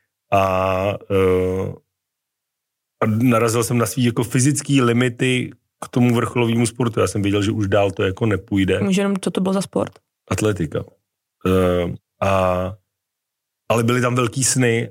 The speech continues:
Speaker 1: a to je k tomu sportu taky strašně důležitý. Vlastně, nebo pro mě to byl takový hnací motor, je vzor, což v současné době je věc, která si myslím, že chybí. Eh,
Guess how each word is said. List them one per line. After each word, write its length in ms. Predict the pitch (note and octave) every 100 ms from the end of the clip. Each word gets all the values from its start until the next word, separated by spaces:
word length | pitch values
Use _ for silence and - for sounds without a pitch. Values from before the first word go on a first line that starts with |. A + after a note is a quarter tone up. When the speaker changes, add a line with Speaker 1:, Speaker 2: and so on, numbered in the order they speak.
| - -
Speaker 1:
a 120 | A2+
to 200 | - A#2+
je 140 | A#2
k 100 | A2+
tomu 240 | - A#2+ A#2
sportu 400 | - A#2+ G#2+ A#2+
taky 240 | A2+ B2
strašně 420 | - G#2 F2+ G#2
důležitý. 640 | F#2 G2 F#2 F#2 - F#2+ F#2+
Vlastně, 320 | G2 F#2 A2
nebo 200 | G#2 G#2+
pro 220 | A#2 A#2+
mě 200 | A2+ F#2+
to 120 | G2+
byl 220 | G2+ G#2+
takový 320 | G2 G#2 A2+ G#2
hnací 600 | G#2+ G2 - G#2+ G#2+ G#2+ - _ G#2
motor, 440 | G#2 G#2+ A2 G#2
je 180 | G#2 F#2
vzor, 680 | F2+ F#2 G#2 G#2 B2 A#2+ - _ _ _ _ _
což 320 | - G#2 - - _ _ _ _
v 40 |
současné 520 | - F#2 G2 - G#2
době 540 | G2 F2+ G2 G2 G2+ - _ _ _ _ _ _ G2+
je 140 | G2+
věc, 240 | F#2+ F#2+ -
která 300 | G#2+ F#2 F#2
si 140 | G2+
myslím, 300 | F2+ - F#2+
že 100 | G2+
chybí. 600 | F2 F2+ D#2+ E2+ F#2+ B2 - -
Eh, 440 | F#2 F2 F2 F2